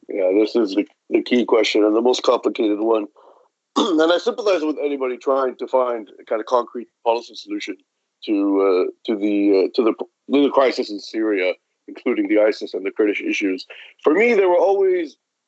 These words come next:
I acknowledge everything you're saying, and of course it's important what happens over there, whether it's in a cave or a city,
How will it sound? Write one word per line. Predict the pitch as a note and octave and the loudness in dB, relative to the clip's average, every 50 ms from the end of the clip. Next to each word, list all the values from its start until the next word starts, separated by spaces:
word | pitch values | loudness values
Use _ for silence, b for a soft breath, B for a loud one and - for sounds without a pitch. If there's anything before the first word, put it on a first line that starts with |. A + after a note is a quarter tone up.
| _ _ _ _ _ _ - | _ _ _ _ _ _ -2
I | - F#3 F3+ | 0 0 0
acknowledge | E3 - - G3 G#3 - - - | 0 0 2 2 2 2 2 0
everything | F3+ F3+ F#3 G3 F#3+ D#3+ C#3 | -2 -4 -2 -2 -4 -4 -6
you're | C3+ C3+ | -8 -10
saying, | - D#3+ D3 C#3 C3 B2 | -8 -6 -6 -6 -6 -8
and | A2+ B2 | -8 -10
of | - - | -6 -2
course | E3 E3 - - | -2 -2 -2 -4
it's | A#2+ - - | -8 -12 -12
important | A#2+ - - A#2 A2+ - - - - - | -10 -8 -8 -8 -8 -8 -10 -14 -16 -18
what | _ - G#2 G#2 | _ -4 -2 0
happens | G2+ - - - G2 F#2+ - | 2 0 0 -2 -4 -6 -6
over | F#2+ F#2 G2+ G2 F#2+ - | -4 -4 -4 -6 -4 -2
there, | G#2+ A2+ G#2+ G2+ G2 | 0 2 2 2 2
whether | F#2+ G2+ G2+ G2 | 0 0 0 -2
it's | G#2 - - | -2 -4 -6
in | G2+ G2+ | -10 -6
a | |
cave | - - B2 A#2 A2 G2+ - | -2 0 2 2 2 2 2
or | G2+ G2 | 0 -2
a | F#2+ | -2
city, | - - A#2 - - G2+ F#2+ F#2+ | -2 -4 -4 -4 -2 -2 -2 -2